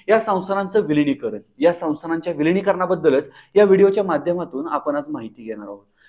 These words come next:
काय झालेलं होतं, तर भारतामध्ये ज्यावेळी ब्रिटिशांची सत्ता होती, त्यावेळी जवळपास साडेपाचशे पेक्षा जास्त वेगवेगळी संस्थानं अस्तित्वात होती. या संस्थानांना ब्रिटिशांनी भारत सोडून जाताना मुभा दिलेली होती की एकतर ज्या संस्थानांना भारतामध्ये सामील व्हायचं असेल,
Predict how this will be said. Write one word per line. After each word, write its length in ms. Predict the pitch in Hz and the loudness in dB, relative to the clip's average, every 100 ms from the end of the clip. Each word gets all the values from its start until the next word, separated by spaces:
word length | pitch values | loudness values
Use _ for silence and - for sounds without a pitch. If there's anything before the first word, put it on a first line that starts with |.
| _ | _
काय 160 | 202 226 | 0 2
झालेलं 340 | 220 185 165 | 2 2 0
होतं, 320 | 147 127 113 117 | -2 -4 -4 -4
तर 100 | 165 | -4
भारतामध्ये 760 | 143 127 127 170 170 - 110 104 _ | -4 -6 -6 -8 -8 -10 -12 -14 _
ज्यावेळी 220 | - 127 139 | 0 0 0
ब्रिटिशांची 540 | 123 123 160 190 190 | -8 -12 -12 -12 -14
सत्ता 340 | 185 139 - | -12 -10 -8
होती, 300 | 135 123 - | -8 -8 -14
त्यावेळी 240 | 113 135 165 | -6 -4 -2
जवळपास 500 | 143 143 175 202 208 - - - | 0 0 2 0 -2 -12 -20 0
साडेपाचशे 540 | 180 165 190 180 - | 2 2 0 -4 -8
पेक्षा 260 | 180 180 196 147 | -10 -10 -10 -2
जास्त 320 | 135 - - | -2 -2 0
वेगवेगळी 680 | 131 127 123 135 139 139 165 | 0 0 2 0 0 -4 -4
संस्थानं 560 | 170 151 131 127 160 160 | -2 -4 -4 -8 -6 -4
अस्तित्वात 420 | 120 - 123 113 | -6 -10 -14 -14
होती. 200 | 107 - - _ - - | -14 -20 -20 _ -14 2
या 120 | 202 | 2
संस्थानांना 640 | 208 190 175 220 208 160 151 | 2 -2 -2 -2 0 0 0
ब्रिटिशांनी 640 | 147 160 180 185 175 117 131 139 131 | -2 -4 -4 -4 -4 -4 -4 -8 -6
भारत 300 | 135 135 190 | -4 0 -2
सोडून 240 | - 175 170 | 0 -4 -2
जाताना 320 | 160 165 175 | -4 -4 -8
मुभा 300 | 175 143 135 | -4 -2 0
दिलेली 300 | 175 180 147 | 2 2 0
होती 360 | 135 120 120 117 - - - | 0 -2 -8 -16 -18 -20 -8
की 100 | 202 180 | -4 0
एकतर 360 | 185 185 226 | 0 2 0
ज्या 200 | 220 180 | 2 -2
संस्थानांना 580 | 180 170 156 170 165 175 | -2 -6 -8 -10 -8 -6
भारतामध्ये 560 | 170 139 120 147 156 170 | -4 -4 -6 -6 -4 -6
सामील 320 | 175 135 165 | -6 -6 -4
व्हायचं 320 | 185 143 - | 0 -2 -2
असेल, 240 | 120 - | -6 -8